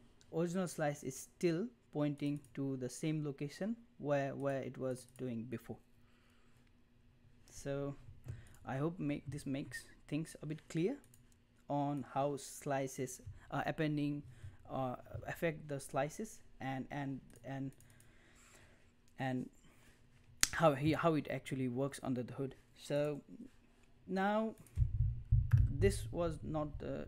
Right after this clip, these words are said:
topic of the session, right? The, we know the problem, like, but we, what we actually want is the output to behave something like this, right? Output to behave, uh,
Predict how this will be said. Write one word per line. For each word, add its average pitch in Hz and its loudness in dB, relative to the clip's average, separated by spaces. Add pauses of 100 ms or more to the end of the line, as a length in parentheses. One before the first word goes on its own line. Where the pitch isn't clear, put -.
(380)
topic 143 2
of - -2
the 151 0
session, 139 -2
right? 139 -4
The, 139 0 (480)
we 180 6
know 208 4
the 175 2
problem, 160 2
like, 160 -4 (840)
but 185 4
we, 180 2
what 190 2
we 202 -2
actually 170 -2
want 160 0
is 165 -2
the 151 0
output 147 0
to 151 -6
behave 143 -2
something 131 -4
like 120 -2 (120)
this, 127 -4
right? 135 -8 (800)
Output 151 -4
to 143 -4
behave, 143 0 (920)
uh, 139 0